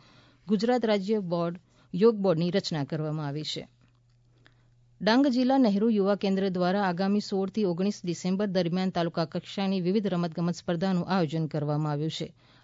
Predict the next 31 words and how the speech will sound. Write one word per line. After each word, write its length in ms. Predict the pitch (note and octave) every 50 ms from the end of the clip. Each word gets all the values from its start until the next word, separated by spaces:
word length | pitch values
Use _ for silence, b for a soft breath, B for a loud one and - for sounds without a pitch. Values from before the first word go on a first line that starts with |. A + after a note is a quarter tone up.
| b
આહવા, 380 | - G3 G3+ G#3+ G3+ A3 A3+ A3+
વઘઈ 400 | G#3+ F3+ F#3+ F3 E3 G3+ G3+ G#3
અને 120 | G3 F#3+ G3
સુબીર 360 | - - F#3+ E3+ F3 F3 E3
તાલુકાઓમાં 760 | D#3 E3+ D#3 D#3 D#3 D#3 - - E3+ E3+ E3+ F3+ F3+ F#3 F#3+
કબડ્ડી, 580 | F3+ - F3 E3 E3 E3+ F#3 F3+ F#3+ G3 G3 G3 -
ખોખો, 400 | - - F3 D#3+ D3 - F#3+ F#3 F#3 F3+ b b b b b b
સો 320 | b - - A3 G#3+ G#3+ A3
મીટર, 360 | A3+ A3 G#3 - G3+ G3+ G#3
ચારસો 380 | G#3 - G3 E3 E3 - - G3+
મીટર 300 | G#3 F#3+ F3 G3 G3 F#3
દોડ, 320 | F3 F#3+ F#3+ G3 G3 F3+
લાંબી 280 | F3 E3+ E3 F3 F#3 G#3+
કૂદ 240 | - G3+ F#3+ F3
જેવી 300 | F#3 D#3+ F3+ F3 E3+ F3
વિવિધ 280 | D#3+ D3+ F3 G#3+ G#3 G#3
રમતગમત 500 | F#3 E3+ D#3+ F3 D#3+ D3 - E3+ E3+ E3
સ્પર્ધાઓ 440 | - - - E3+ D#3+ D#3 D3+ D3 D3+
યોજાશે. 640 | D#3+ E3 D#3+ D3 D#3+ D3 C#3+ C#3 - - D#3+ C#3+ C#3+ B B B B B B B B B
આ 100 | E3 F#3
સ્પર્ધામાં 520 | F3+ - - G3 F#3+ G3 G3 G3+ G#3 G3+
પંદર 360 | F#3+ - F#3+ G3 F#3+ G3+ G3
થી 100 | F3+ -
ઓગણત્રીસ 480 | F#3+ F3 E3+ F#3+ F#3+ F#3 G#3 G3+ - -
વર્ષની 340 | F#3+ F#3+ F#3 - - G3 F#3
વયના 360 | F3 F3 F3 F#3 G3 G3+ G3
યુવક 320 | F#3 F3 F#3 G3+ F#3 -
યુવતીઓ 260 | F#3 E3+ D#3+ - E3+ D#3+
ભાગ 300 | D3 D#3+ F3+ D#3+ C#3+ D3+
લઈ 140 | D3 D3
શકશે. 440 | D3 - D#3 D3 - - - A3+ C4+